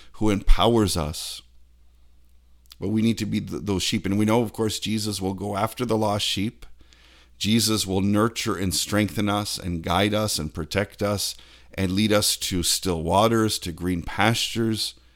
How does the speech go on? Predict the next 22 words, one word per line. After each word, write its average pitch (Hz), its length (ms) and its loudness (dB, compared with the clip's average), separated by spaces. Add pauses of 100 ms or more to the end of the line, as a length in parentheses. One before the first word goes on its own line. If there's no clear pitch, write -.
(800)
But 101 100 0
we 113 160 2
need 113 200 2
to 107 80 -2
make 104 220 -2
that 95 220 -6
choice, 98 340 -2
and 92 80 -2
that 95 140 -4
choice 104 300 -2
every 92 200 -4
day. 90 160 -2
We 101 160 0
need 107 180 2
to 107 80 -4
seek - 420 0
out 104 360 2
that 90 160 -2
voice 101 440 0
of 90 100 -4
the 90 100 -4
Lord. 90 440 0